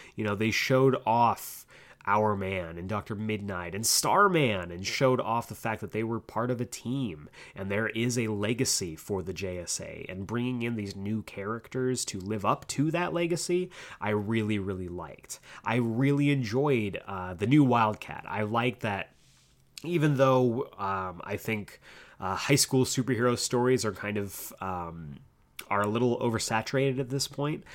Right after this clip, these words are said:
I liked how they handled them here for the most part. Um, I will say that I really, out of them, all, out of all of them,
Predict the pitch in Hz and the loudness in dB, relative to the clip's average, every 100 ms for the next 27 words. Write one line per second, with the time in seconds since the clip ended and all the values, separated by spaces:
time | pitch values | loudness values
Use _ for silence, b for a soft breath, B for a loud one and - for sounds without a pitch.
0 | B B - 120 113 131 139 135 - - | B B 0 0 2 4 4 0 -8 -4
1 | 110 110 107 104 95 98 95 95 92 92 | 0 4 4 2 -2 -4 0 0 0 -4
2 | - - 101 95 87 82 80 - 92 82 | -8 -6 -4 -4 -6 -8 -14 -14 -12 -12
3 | 80 - 131 110 104 92 - - 85 82 | -8 0 2 4 4 4 0 -6 -10 -10
4 | - - B B B B B 110 104 98 | -14 -20 B B B B B 0 4 4
5 | 92 87 87 87 90 _ _ - - _ | 2 0 -6 -14 -18 _ _ -20 -20 _
6 | 113 117 107 - 117 107 101 101 98 104 | 2 4 2 2 2 2 0 0 -2 -4
7 | - 98 101 104 95 104 107 104 101 101 | -4 -2 0 -2 0 0 0 0 -2 -4
8 | - - 110 123 127 104 127 131 139 - | -8 2 6 6 4 2 2 2 0 0
9 | 117 127 - 107 120 113 120 123 113 120 | 0 0 -4 0 2 4 2 2 2 0
10 | 120 131 | 0 -2